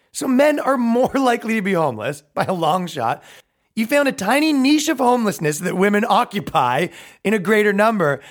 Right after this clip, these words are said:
and you're like, "Pfft, men are not gonna have this. You lucky ducks." You're gonna be more homeless, way more homeless as a result, especially if you're in the army. Now, there was a hundred and sixty of those, and that is really fucking funny.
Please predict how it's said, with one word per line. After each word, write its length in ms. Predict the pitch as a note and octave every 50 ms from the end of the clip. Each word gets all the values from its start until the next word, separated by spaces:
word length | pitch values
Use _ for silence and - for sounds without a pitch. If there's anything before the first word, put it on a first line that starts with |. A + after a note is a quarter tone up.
| - - - -
and 120 | F3+ F#3+
you're 80 | F#3+ F#3+
like, 140 | F3+ - -
"Pfft, 200 | - - - - _ - - _ _ -
men 320 | E3 F#3 G3 F#3+ F#3+ F#3+
are 180 | F#3 F3 F3+ F3+
not 320 | F#3 F3+ F3+ F3+ F#3 F3+
gonna 120 | F#3 G3
have 200 | F#3+ F#3 G#3 G3+
this. 500 | F#3 F#3+ A#3+ C4+ G#3+ F3 A3 A#3+ - - _ _ _ _ _ _ _ _
You 220 | - E3+ F3+ G#3
lucky 320 | A3+ A3+ E3+ - - A3 F#3+
ducks." 600 | D#3 F3+ F#3+ A3+ D4+ E4+ E4 - - - - - _ _ _ _ _ _ -
You're 140 | - A#3+ B3
gonna 100 | A3+ G3
be 120 | E3 D#3 D#3+
more 240 | D#3+ D#3+ E3 C#3
homeless, 360 | C3 F3+ A3 F#3 B2+ B2 A#2+ C#3
way 340 | B2+ B2 C3+ D3+ E3+ F3+
more 160 | D3 B2 A2+ G#2
homeless 280 | G#2+ G2+ G#2+ A#2 A#2+
as 120 | C3 A#2 A2+
a 80 | A2+
result, 440 | A2 A2+ - A#2+ A#2+ A2 A#2 G#2+ G#2
especially 240 | - D#3 D3+ - C3
if 60 | A#2
you're 100 | A2 A2
in 80 | G#2+ G#2
the 60 | G#2
army. 280 | A#2 C3+ A2+ G#2 A2+ - _ _ _ _ _ _ _ _ _ _ _ - _ _ _ _ _ _ _ _ _ _ _ -
Now, 220 | D3+ D#3 D3 D#3
there 240 | E3 F3+ G3+ B3+ B3
was 120 | A3+ F#3
a 100 | D#3 C#3+
hundred 340 | B2+ A#2 B2 B2 A2 G#2+ G#2
and 100 | G2 F#2+
sixty 360 | - - G#2 - - - A2
of 120 | G#2 F#2+ -
those, 300 | - - - - - - _ -
and 220 | - G#3+ G#3 G#3 G3+
that 280 | A3+ A3+ G#3+ G#3+ G#3+
is 240 | - D3+ C#3+ B2+ - - G3
really 680 | F3 D#3 C#3+ C3+ C3+ C3+ B2+ B2 A#2+ A#2+ A#2+ A#2 A#2 - - _ _
fucking 500 | - - - A2+ G2 - A2 G#2 G2 F#2
funny. 420 | - - G#2 - - B1 - B2